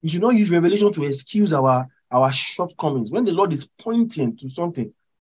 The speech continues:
it's not the time to now start using revelation to now start excusing it. Pay attention to it. Let's pay attention to it. Because that thing is salvation. Anytime the Lord opens up our darkness, salvation is about to happen. We should always appreciate those seasons.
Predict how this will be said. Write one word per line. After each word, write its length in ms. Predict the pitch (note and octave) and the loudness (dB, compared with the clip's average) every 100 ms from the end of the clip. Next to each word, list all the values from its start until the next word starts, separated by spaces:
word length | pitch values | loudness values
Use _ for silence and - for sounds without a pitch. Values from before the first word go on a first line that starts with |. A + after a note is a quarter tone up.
| _ - | _ -8
it's 140 | D#3 | -2
not 220 | G#3+ A3 | 0 0
the 60 | D3+ | 0
time 220 | F#3 G3 | 0 0
to 80 | D3+ | 0
now 140 | E3 | 0
start 260 | F3 E3 D#3+ _ | 2 0 0 _
using 280 | D#3+ E3 E3+ | -6 -2 2
revelation 520 | D3+ C#3 C#3 D#3 D#3+ D3+ | 4 4 4 4 2 0
to 80 | |
now 140 | C3+ D3 | 0 0
start 240 | D3+ C#3 | 2 0
excusing 580 | B2 - - D3 C#3 A#2+ | 0 -6 -10 -8 -4 -6
it. 60 | - _ _ _ _ _ _ _ _ - | -6 _ _ _ _ _ _ _ _ -2
Pay 100 | D4 | 2
attention 640 | F#3 - F#3+ F#3+ E3+ D3+ C3 | 2 0 -2 0 0 0 0
to 140 | C3 | -2
it. 100 | A2+ | -2
Let's 220 | A2+ B3+ - - | -4 -6 -6 -2
pay 100 | A#3 | 2
attention 640 | G3 E3 - F3+ E3 D3 | 2 -2 -6 -8 -4 -4
to 100 | C3+ A#2 | -2 -6
it. 60 | - _ _ _ - | -6 _ _ _ -6
Because 240 | E3+ G3+ | 0 4
that 200 | A#3 C4 | 4 4
thing 180 | A3+ G#3 | 2 4
is 200 | E3 - | 2 4
salvation. 840 | E3 D#3+ D#3 F3+ F#3 D#3 C#3 A2+ _ - - | 6 6 4 2 2 2 0 -2 _ -4 0
Anytime 480 | C#4 C#4 A#3 A3 | 0 0 2 2
the 80 | F3 | 2
Lord 260 | E3 G#3 G#3 _ | 4 4 2 _
opens 400 | G3+ G#3 G#3 G#3+ | 0 0 0 2
up 140 | F#3+ D#3 | 2 4
our 180 | D3 | 4
darkness, 560 | C#3 E3+ E3+ D#3+ B2+ - | 4 0 0 -2 -2 0
salvation 520 | E3+ F3 E3+ G#3 G#3 | 0 0 0 0 2
is 100 | E3+ | 2
about 320 | D3 C#3 C3 C#3 | 0 2 0 0
to 120 | C#3 | -2
happen. 260 | D3 A#2+ - _ - | -2 -6 -14 _ -8
We 100 | F3 | -6
should 180 | E3+ G3 | 0 2
always 240 | A#3 A#3+ - | 4 2 -2
appreciate 560 | D#3 - E3+ G3+ G3+ | -4 -4 -4 0 0
those 240 | E3+ E3+ - | 0 -2 -2
seasons. 480 | E3+ C3+ A2 - | -2 -2 -4 -6